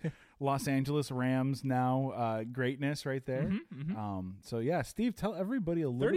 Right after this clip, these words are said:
Speaker 1: Thirty-nine's a rare number for, for a sports athlete.
Speaker 2: It is,
Speaker 1: Yeah.
Speaker 2: yeah.
Speaker 1: So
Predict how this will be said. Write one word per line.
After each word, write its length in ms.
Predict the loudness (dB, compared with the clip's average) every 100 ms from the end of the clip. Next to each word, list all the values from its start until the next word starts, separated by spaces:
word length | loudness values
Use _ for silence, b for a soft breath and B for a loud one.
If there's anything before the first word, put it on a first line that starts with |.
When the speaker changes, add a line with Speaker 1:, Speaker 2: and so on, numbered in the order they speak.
| 4
Speaker 1:
Thirty-nine's 300 | 2 0 -2
a 60 | -2
rare 240 | 0 0
number 340 | 0 -2 -4
for, 460 | -6 -10 -12 -12 -16 -20 -10
for 200 | -6 -6
a 40 |
sports 580 | -6 -6 -4 -6 -10 -10 -8
athlete. 360 | -10 -10 -2
Speaker 2:
It 100 | 2 2
is, 440 | 2 0 -8 -12 -2
Speaker 1:
Yeah. 80 | 0 0
Speaker 2:
yeah. 60 | -6 -16 _ _
Speaker 1:
So 200 | -8 -8